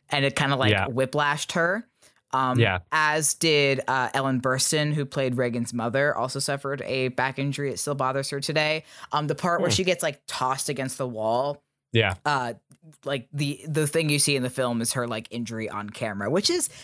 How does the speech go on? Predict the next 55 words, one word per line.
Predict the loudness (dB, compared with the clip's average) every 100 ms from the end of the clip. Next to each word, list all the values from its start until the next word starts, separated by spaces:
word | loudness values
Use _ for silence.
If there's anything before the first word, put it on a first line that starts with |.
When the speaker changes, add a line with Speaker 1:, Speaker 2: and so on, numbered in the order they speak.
| -14
Speaker 1:
crazy | -2 2 4 4 2
that | 2 0
we | -2
do | -2 0
that. | 2
Like, | 2 2
that's | 2
not | 2
the | 2
only | 2 2
movie | 2 2
where | 2
that | 2 2
happens, | 2 0 -2 -2
where | -2
they | -2 -6
keep | -2 4
Speaker 2:
Yeah, | 6 8
it | 6
Speaker 1:
the, |
Speaker 2:
happens | 6 4 4
Speaker 1:
uh, |
Speaker 2:
in, | 4 2 -2 _ _ 2
uh, | 4 2
Boromir | 4 4 6 6 6
broke | 4 2
his | 2
foot | 4 2 2 0
in | 4
Lord | 4 4
of |
the | 4
Rings. | 4 2 -2 -4
Speaker 1:
Yeah. | 0 0 0 -4 0
Speaker 2:
Uh, | 4 4 2 0
the, | 4 6 6 4
the | 4
scene | 4 4
where | 4
he |
kicks | 2 0 2
the | 4
helmet | 6 6 4
and | 2
screams, | -2 0 2 4 4 2
the | 0
scream | 0 2 4
that | 4 4
happens | 4 4 2 2
is | 0
because | -2 0 0
he |
broke | 0 -4 -4
his | -2
foot, | 0 -2